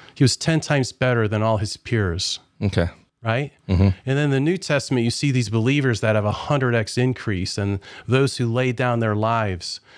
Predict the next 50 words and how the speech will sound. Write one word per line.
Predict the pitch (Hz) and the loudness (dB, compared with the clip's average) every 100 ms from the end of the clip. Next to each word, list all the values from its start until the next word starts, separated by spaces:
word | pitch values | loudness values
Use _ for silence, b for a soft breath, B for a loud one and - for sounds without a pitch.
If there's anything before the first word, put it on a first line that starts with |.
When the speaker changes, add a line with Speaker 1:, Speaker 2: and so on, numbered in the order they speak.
| B | B
Speaker 2:
Mm-hmm. | 98 92 | 2 6
Speaker 1:
and | 95 | 6
they | 85 | 6
surrendered, | - - 113 120 131 139 131 | 2 0 2 2 2 0 2
they | 127 131 | 2 2
would | 117 | 4
get | 120 | 4
a | 110 | 2
hundred | - 143 131 120 | 2 0 2 2
X | 110 - | 2 -2
return. | 107 - - 113 92 90 - _ B | -6 -4 0 0 0 -4 -10 _ B
Speaker 2:
Mm. | 104 90 127 | 4 4 4
Speaker 1:
And | |
the | 127 | 2
Lord | 139 170 | 2 0
said, | - 160 120 | 2 0 2
the | 131 | 2
Lord | 147 165 - | 2 0 -2
s-, | - | -10
just | - 147 | -4 -2
said | - 143 | 0 -2
to | - | 0
me, | 131 113 101 | 2 2 2
he | 131 | 0
said, | - 131 113 - B B B | 2 0 0 -6 B B B
"I'm | - 160 | 0 2
looking | 170 - | 2 0
for | - 123 | 0 -2
thousand | 135 139 147 120 | 2 0 0 0
X | 110 - - | -2 -4 -4
leaders. | 107 101 98 101 - | -4 -4 -6 -6 -4
I'm | - 156 | 0 4
looking | 127 101 | 6 4
Speaker 2:
Mm. | - | 4
Speaker 1:
for | 143 | 0
the | 120 | -2
people | - 151 - 123 | 0 -2 2 2
who | 120 | 2
have | 113 | 0
the | 104 | 0
spirit | - - 160 160 | -6 -4 0 2
of | 131 | 4
excellence | 127 120 - 110 95 - | 2 0 -2 -2 -2 0
in | 104 98 | 2 4
them, | 98 98 | 4 4
the | 98 | 2
ten | - - 135 | 0 0 0
X, | 101 92 - - | 0 -4 -6 -6
like | 95 - | -6 -4
Daniel, | - 120 117 92 87 | 2 4 4 0 -4